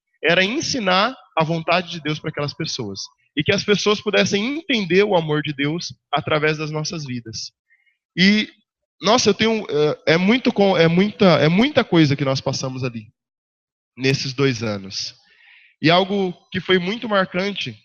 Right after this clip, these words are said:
na minha vida, que uma família que nós começamos a trabalhar logo no início,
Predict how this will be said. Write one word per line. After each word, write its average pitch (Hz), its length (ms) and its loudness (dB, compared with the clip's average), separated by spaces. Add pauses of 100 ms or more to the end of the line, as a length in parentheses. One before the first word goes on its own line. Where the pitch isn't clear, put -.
(340)
na 151 100 -4
minha 156 200 0
vida, 139 500 -2 (420)
que 170 440 2
uma 175 200 0
família 190 340 0
que - 80 -2
nós 175 180 0
começamos 170 520 -2
a 165 60 0
trabalhar 147 600 -2 (400)
logo 185 280 0
no 175 100 -2
início, 160 520 -4